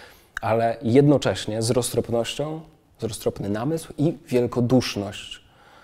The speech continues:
czyli nie zatrzymywanie się na tym, czy mi będzie wygodnie, na moim egoizmie,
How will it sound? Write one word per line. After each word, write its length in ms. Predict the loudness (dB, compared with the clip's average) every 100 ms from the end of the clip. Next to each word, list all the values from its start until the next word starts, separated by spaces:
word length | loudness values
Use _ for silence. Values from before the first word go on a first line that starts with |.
| -20 _ _ _
czyli 360 | 0 2 4 4
nie 240 | 2 2
zatrzymywanie 760 | 0 -2 -2 0 2 2 0 -2
się 140 | -4
na 140 | -6 -6
tym, 160 | -8
czy 140 | -6 -6
mi 100 | -4
będzie 280 | -6 -4
wygodnie, 840 | 0 4 4 4 2 -2 -2 -4 -6
na 120 | -6 -4
moim 280 | -4 -2
egoizmie, 640 | -2 0 2 0 -2 -8